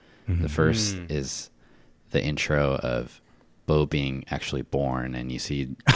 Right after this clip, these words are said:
Speaker 2: just streaks of light and
Speaker 3: Yeah.
Speaker 2: sounds of a heartbeat and screaming, and, um, it's just showing you the experience of being born, I guess. And then the last shot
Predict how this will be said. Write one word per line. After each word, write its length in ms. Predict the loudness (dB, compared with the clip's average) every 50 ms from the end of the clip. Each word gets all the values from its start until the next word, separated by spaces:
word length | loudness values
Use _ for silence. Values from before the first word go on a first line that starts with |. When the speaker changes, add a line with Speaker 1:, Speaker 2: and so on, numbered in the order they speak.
| 2 2 0 0 0 0
Speaker 2:
just 240 | 0 0 0 0 0
streaks 360 | 0 2 2 2 2 2 0 0
of 120 | 0 0
light 360 | 0 0 2 2 2 0 -4 -6 -12 -20 -20 -20 -18 -18 -18 -18 _ -20 -20 -12 -6
and 560 | -2 0 0 0 0 0 -2 -2 -4 -6 -6
Speaker 3:
Yeah. 80 | -6 -6
Speaker 2:
sounds 260 | -2 0 0 0 0 -4
of 60 | -6
a 60 | -6
heartbeat 600 | 0 2 2 2 2 2 2 2 4 4 2 2
and 120 | 0 -2
screaming, 640 | -2 -4 -4 -2 -2 -2 0 -2 -2 -2 -2 -4 -4 -6
and, 260 | -6 -8 -8 -12 -14 _ -20 -20 -20 -20 _ _ _ -12
um, 240 | -8 -4 -4 -2 -2 -2
it's 180 | -2 -2 0
just 200 | 0 0 0 0
showing 280 | 0 0 0 0 0 0
you 100 | -2 -2
the 120 | -2 -4 -4
experience 720 | -4 -6 -8 -6 -4 -4 -2 -2 -2 -4 -6 -6 -8 -10 -10
of 600 | -8 -6 -6 -4 -4 -6 -8 -10 -12 -18 -18 -20 -20 _ -20 _ -4
being 260 | -4 -4 -2 -4 -8
born, 460 | -8 -8 -6 -4 -4 -4 -4 -4 -4
I 120 | -6 -6 -6
guess. 400 | -6 -6 -6 -6 -8 -10 -16 -20 _ _ _ _ -20 -20 -20 -20 -20 _ _ _ _ _ -8
And 200 | -4 -2 0 0
then 140 | 0 -2 -2
the 100 | -2 -2
last 320 | 0 0 0 0 0 -2 -4
shot 420 | -2 -2 -2 -2 -2 -4 -8